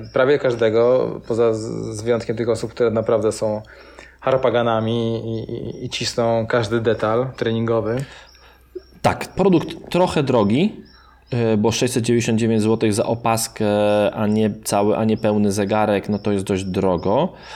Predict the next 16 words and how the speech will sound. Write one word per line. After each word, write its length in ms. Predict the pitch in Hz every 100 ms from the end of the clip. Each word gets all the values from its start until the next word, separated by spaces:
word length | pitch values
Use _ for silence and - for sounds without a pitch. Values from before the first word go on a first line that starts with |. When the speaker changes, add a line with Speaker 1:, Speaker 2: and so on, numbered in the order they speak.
| -
Speaker 2:
ale 120 | 123
z 40 |
drugiej 200 | 139 156
strony 220 | 147 143 139
to 80 |
może 160 | 131 123
być 120 | 110
zaleta, 360 | 107 98 87 80
bo 100 | 90
ten 100 | 110
produkt 240 | 113 110
jest 160 | 113 113
bardzo 260 | 117 123
mały, 380 | 135 110 104 107
jest 180 | 104 -
subtelny, 760 | - - 104 98 98 98 101